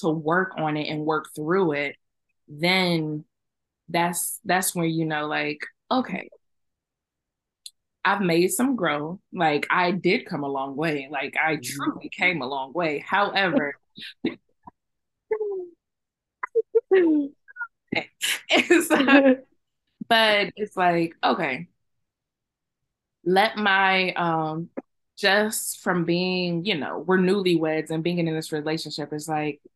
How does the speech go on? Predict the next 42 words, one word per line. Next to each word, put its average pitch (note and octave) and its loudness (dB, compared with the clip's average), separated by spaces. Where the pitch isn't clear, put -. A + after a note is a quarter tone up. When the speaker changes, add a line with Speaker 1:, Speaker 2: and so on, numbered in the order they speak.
Speaker 1:
let F#3+ 0
me A3+ 2
not D#3 0
be E3 0
so E3 -6
quick - -8
to C#3+ -4
pop C#3+ -4
off B2+ 0
when D#3+ -2
I'm D#3+ -4
Speaker 2:
Mm-hmm. C#3+ -4
Speaker 1:
offended. C#3 -14
Speaker 2:
Mm. B2+ -6
Speaker 1:
Because D3 -8
for G3 2
him G#3 0
to F#3+ -4
tell G#3 2
me, D3+ -4
it's E3+ -2
like, D#3 0
it E3 2
is F3+ 0
something A#3 0
that's A#3+ -2
bothering F3+ -2
him. D#3+ -6
And E3+ 2
I E3 2
have F3 0
to E3+ -6
trust E3 -4
that D3+ -4
it D#3 -2
is D#3 0
coming D3 -8
from D3 -10
a C#3+ -8
place D3 -8
of C#3+ -10
love. C#3 -6